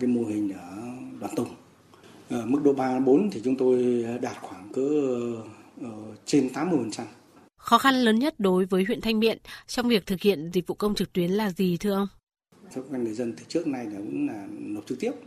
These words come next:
Speaker 1: thế bây giờ thao tác trên máy là người dân là nó khó khăn hơn. Nhưng cái khó khăn đấy thì chúng tôi đã nói ngay từ đầu rồi, chúng tôi đã có cái tổ cộng đồng đấy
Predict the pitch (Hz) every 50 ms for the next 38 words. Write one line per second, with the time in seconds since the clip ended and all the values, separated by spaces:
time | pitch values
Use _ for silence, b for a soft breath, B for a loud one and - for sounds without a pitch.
0 | 269 - - - - 127 123 117 110 117 104 98 - - - 151 139 160 185 190
1 | - - 143 147 165 220 - - - - - - - - - 117 107 107 120 120
2 | 107 104 127 127 123 120 117 113 104 101 104 110 123 135 - - - - 156 -
3 | - 139 123 139 135 135 - - - B B B B B - 135 127 131 139 135
4 | - 156 156 - 143 139 143 170 180 - 131 120 117 110 - - 147 143 147 151
5 | 151 147 143 143 143 143 151 160 147 127 123 117 117 107 104 110 110 110 117 123
6 | 131 131 135 127 127 123 120 123 - 120 117 127 147 147 - 139 131 135 135 135
7 | 135 131 - - 123 - - 95 95 117 143 156 - - _ _ - 120 127 127
8 | 120 123 131 151